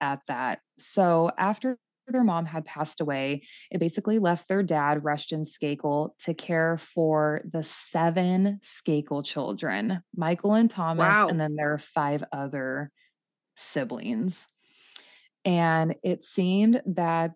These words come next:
Speaker 1: the brothers, these two specifically, felt like they were just totally untouchable given the fame of their Kennedy family line. And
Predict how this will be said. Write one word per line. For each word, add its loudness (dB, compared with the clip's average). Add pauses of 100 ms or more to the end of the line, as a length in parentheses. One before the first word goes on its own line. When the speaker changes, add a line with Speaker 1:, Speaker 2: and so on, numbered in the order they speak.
(140)
Speaker 1:
the -2
brothers, 0
these -2
two -4
specifically, -6
felt -2
like 0
they 0
were -2
just -6
totally 4
untouchable 2
given 0
the 2
fame -2 (140)
of 0
their -4
Kennedy -4
family -6
line. -4 (500)
And 2